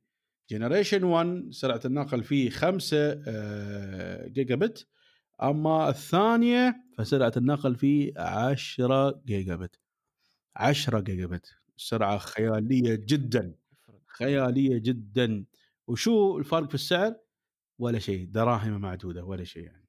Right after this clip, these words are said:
Speaker 2: صحيح. يعني
Speaker 1: وآخر
Speaker 2: مال
Speaker 1: نقطة
Speaker 2: ميتين إلى
Speaker 1: وايد
Speaker 2: ثلاثمية
Speaker 1: مهمة.
Speaker 2: درهم.
Speaker 1: آخر نقطة وايد مهمة اللي هي الواي فاي، يكون واي فاي اي سي أقل شيء.
Speaker 2: مم.
Speaker 1: السنة الجاية بيكون اي اكس هو أقل شيء.
Speaker 2: مم.
Speaker 1: طبعًا إذا كان اي اكس ما يحتاج تسأل السؤال الثاني، إذا كان اي سي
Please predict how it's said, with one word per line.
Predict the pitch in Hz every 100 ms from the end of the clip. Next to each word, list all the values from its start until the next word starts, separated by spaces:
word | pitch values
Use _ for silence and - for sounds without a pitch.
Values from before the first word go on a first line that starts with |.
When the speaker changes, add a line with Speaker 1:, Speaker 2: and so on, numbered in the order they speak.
| _
Speaker 2:
صحيح. | - 120 117 - _ _ _ _
يعني | 127 135
Speaker 1:
وآخر | 143 147 156
Speaker 2:
مال | 175
Speaker 1:
نقطة | 175 180
Speaker 2:
ميتين | 170
إلى | 180
Speaker 1:
وايد | 185
Speaker 2:
ثلاثمية | 151 165
Speaker 1:
مهمة. | 196
Speaker 2:
درهم. | 262 - _ _ _ _ _ _ -
Speaker 1:
آخر | 202 170
نقطة | 170 143 143
وايد | 151 156
مهمة | 143 143 175 196 214
اللي | 143
هي | 135 151 139
الواي | 117 120 160 143
فاي، | 135 165 240
يكون | - - 135 127
واي | 120 120 127
فاي | 127 120 107
اي | 131 151
سي | 147 226 -
أقل | - 107
شيء. | - 151 220 226 _ _
Speaker 2:
مم. | 135 120 104
Speaker 1:
السنة | 104 101 - 127
الجاية | 110 104 104 98 104 131 123 110
بيكون | 104 - 110 -
اي | 123 123
اكس | 127 - 98
هو | 110 117
أقل | 107 - 101
شيء. | - 160 208 _ _ -
Speaker 2:
مم. | 135 127
Speaker 1:
طبعًا | 127 127 135 247
إذا | 113 120
كان | 156 156
اي | 170 170 156
اكس | 151 - 123
ما | 135
يحتاج | 143 - 123
تسأل | 120 - 113
السؤال | 104 - 113 104
الثاني، | - 117 151
إذا | 131
كان | 107 143 143 147
اي | 196 208
سي | - 139 185 226